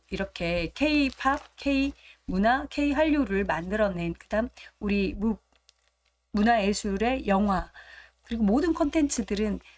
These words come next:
대한민국의 저력이거든요. 국격이고 이런 문화예술인들을 사실은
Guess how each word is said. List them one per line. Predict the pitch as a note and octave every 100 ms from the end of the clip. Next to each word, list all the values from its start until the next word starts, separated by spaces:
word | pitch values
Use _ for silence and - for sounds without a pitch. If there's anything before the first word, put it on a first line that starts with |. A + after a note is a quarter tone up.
| _
대한민국의 | - A3+ B3 A#3+ A3 A3 G#3+
저력이거든요. | - G3 D4 - F#3+ F3+ E3 F3 G3 -
국격이고 | - G#3 D#4 B3+ - - E3 D#3 _ - _
이런 | A3+ D4
문화예술인들을 | C4 A#3 C4+ G#3+ A3 - A3 F#3+ F3+ F3+ F3 F3
사실은 | F3+ - - F#3 F3+